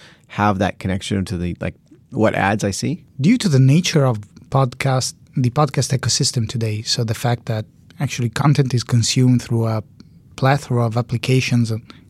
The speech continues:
Speaker 2: called podcatchers out there.
Speaker 1: Mm-hmm.
Speaker 2: Apple Podcast is probably the most famous.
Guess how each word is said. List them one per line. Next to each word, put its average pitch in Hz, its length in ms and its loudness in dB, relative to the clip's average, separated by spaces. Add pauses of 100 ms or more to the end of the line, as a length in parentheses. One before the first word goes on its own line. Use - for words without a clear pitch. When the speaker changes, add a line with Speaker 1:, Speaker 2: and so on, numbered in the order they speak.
Speaker 2:
called 123 300 0
podcatchers 120 720 0
out 107 160 -4
there. 123 320 0
Speaker 1:
Mm-hmm. - 440 -10
Speaker 2:
Apple 123 200 4
Podcast 123 460 0
is 110 80 -4
probably 113 340 0
the 107 100 0
most 107 300 -2
famous. 110 440 -2